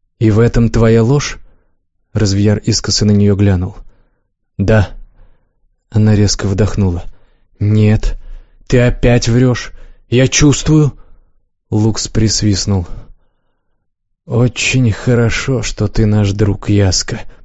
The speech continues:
доверительно сообщил Развияр, «потому что быть твоим врагом опасно». Она покраснела, будто в нее плеснули краской. «Спасибо.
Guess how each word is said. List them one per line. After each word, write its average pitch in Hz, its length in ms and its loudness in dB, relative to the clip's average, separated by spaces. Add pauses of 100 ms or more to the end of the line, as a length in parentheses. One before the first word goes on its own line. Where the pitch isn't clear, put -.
(120)
доверительно 104 680 0
сообщил 104 540 -2
Развияр, 98 560 0 (560)
«потому 120 360 0
что 127 200 -2
быть 131 320 0
твоим 127 400 2
врагом 113 560 0 (100)
опасно». 101 880 0 (1000)
Она 110 280 0
покраснела, 110 720 0
будто 104 360 -2
в 98 80 0
нее 107 200 2
плеснули 107 480 0
краской. 104 600 -4 (1200)
«Спасибо. - 880 -6